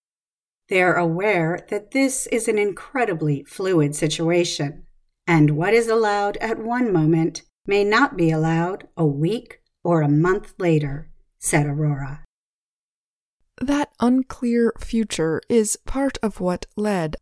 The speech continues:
Speaker 2: Adismaris Abreu to seek out her new birth control device,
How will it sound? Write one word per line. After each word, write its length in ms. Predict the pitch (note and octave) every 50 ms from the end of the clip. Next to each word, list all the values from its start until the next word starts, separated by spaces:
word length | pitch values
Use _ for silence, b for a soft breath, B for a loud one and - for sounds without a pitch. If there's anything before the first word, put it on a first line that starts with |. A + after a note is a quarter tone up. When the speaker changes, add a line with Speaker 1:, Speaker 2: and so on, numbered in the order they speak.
| _ -
Speaker 2:
Adismaris 1000 | G#3 G3+ F#3+ G3 F#3+ F#3 - - F#3+ F#3 F#3+ F#3+ F#3+ F#3 F#3 F#3 - - - - -
Abreu 640 | E3 E3 - - E3+ E3+ E3+ E3 D#3+ D#3+ D#3 - -
to 140 | - G#3+ G3+
seek 380 | - - - - A#3+ A#3 -
out 320 | B3+ B3+ A#3 F3 - - - -
her 120 | F#3+ F3+
new 260 | F3 E3+ E3+ E3+ D#3+
birth 320 | D#3+ - E3 E3 E3+ - -
control 400 | - E3+ E3 - - E3 D#3 D3+
device, 760 | D3+ E3 E3 - G#3 G#3 G3+ F3+ D#3 - - - - - -